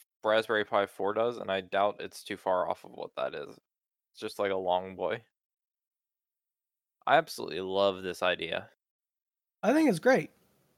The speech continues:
Speaker 2: Uh, it's probably a shitty keyboard, but usually these things are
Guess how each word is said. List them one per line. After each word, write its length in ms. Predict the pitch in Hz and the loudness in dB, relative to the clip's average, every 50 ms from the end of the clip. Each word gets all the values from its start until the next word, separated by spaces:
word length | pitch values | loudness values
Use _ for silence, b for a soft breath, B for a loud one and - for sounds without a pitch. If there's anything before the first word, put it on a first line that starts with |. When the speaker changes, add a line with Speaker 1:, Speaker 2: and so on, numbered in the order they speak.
| _ - | _ 2
Speaker 2:
Uh, 440 | 190 185 190 185 185 185 180 175 - | 6 8 10 10 10 10 8 6 6
it's 140 | 170 147 - | 4 2 4
probably 260 | - 165 196 262 262 | 6 6 8 8 8
a 40 | 202 | 6
shitty 340 | 151 - - 202 202 170 | 4 4 2 2 2 2
keyboard, 560 | - - 233 247 196 165 160 160 170 165 151 - | 0 0 0 2 4 4 4 4 4 2 0 2
but 220 | 175 170 170 165 - - _ _ _ _ _ _ _ _ _ _ _ _ _ _ _ _ _ _ _ _ _ - | 2 2 2 0 -4 -16 _ _ _ _ _ _ _ _ _ _ _ _ _ _ _ _ _ _ _ _ _ -8
usually 520 | 165 156 156 202 233 240 254 262 262 247 | -4 0 2 2 2 2 2 2 2 2
these 220 | 214 190 190 180 185 | 2 2 0 0 0
things 280 | - 202 196 190 170 | 0 0 0 2 2
are 340 | 170 160 156 151 147 143 139 | 2 2 2 2 0 -2 -4